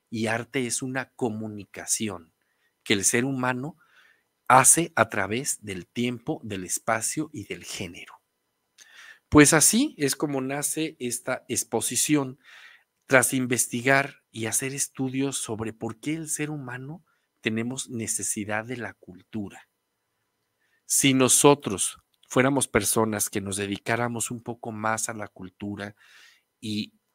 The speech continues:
tuviéramos más conocimiento sobre la historia, definitivamente tendríamos otra especie de mundo.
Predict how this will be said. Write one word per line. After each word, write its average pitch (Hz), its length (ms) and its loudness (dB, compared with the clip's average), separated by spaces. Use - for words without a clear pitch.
tuviéramos 131 560 -4
más 127 200 -4
conocimiento 107 840 -6
sobre 101 300 -8
la 95 100 -8
historia, 107 580 -6
definitivamente 110 960 -2
tendríamos 104 760 -6
otra 107 220 -6
especie 113 800 -2
de 113 320 -6
mundo. 95 520 -14